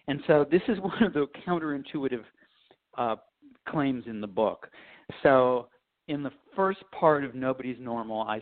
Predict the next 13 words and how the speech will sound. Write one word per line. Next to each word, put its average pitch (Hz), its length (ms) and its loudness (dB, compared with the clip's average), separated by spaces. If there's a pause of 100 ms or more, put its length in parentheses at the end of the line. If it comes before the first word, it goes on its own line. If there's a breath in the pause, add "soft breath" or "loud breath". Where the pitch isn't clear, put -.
say 104 320 -2 (420)
to 127 80 -2
the 120 100 2
reader, 101 400 -2 (220 soft breath)
"You 120 180 0
might 151 320 4 (140)
find 139 280 0
this 120 200 -6
really 120 480 4
hard 113 320 4
to 107 60 -12
believe, 107 720 -4 (920 soft breath)
but 127 380 2